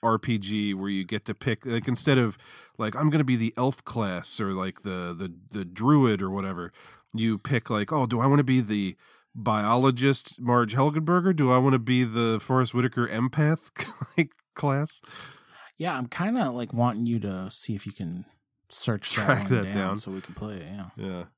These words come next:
Speaker 1: That's the kind of thing that would either probably nowadays be worth, like, three dollars or it would be, like, a five hundred dollar rare thing.
Speaker 2: Exactly.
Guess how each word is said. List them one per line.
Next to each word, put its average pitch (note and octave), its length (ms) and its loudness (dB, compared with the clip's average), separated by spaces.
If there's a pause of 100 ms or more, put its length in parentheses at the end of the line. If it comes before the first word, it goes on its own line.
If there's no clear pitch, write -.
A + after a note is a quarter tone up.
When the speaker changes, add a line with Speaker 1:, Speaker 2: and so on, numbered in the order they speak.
(100)
Speaker 1:
That's C3 240 -2
the E3+ 100 -2
kind D#3+ 220 2
of C#3 80 -2
thing C#3+ 140 2
that C3+ 80 2
would B2 120 2
either A2+ 240 2
probably G#2+ 460 0
nowadays G2+ 540 0
be G#2+ 180 -4
worth, G2+ 320 -4
like, G2+ 180 -4
three A2+ 340 -4
dollars G#2 760 -2
or G2+ 380 0
it D2 40 -10
would G#2 180 -6
be, G2 120 -4
like, F#2 180 -6
a - 40 -8
five F#2 320 -4
hundred F#2 200 -6
dollar E2 300 -6
rare D#2 240 -8
thing. D#2+ 300 -12 (600)
Speaker 2:
Exactly. - 520 -14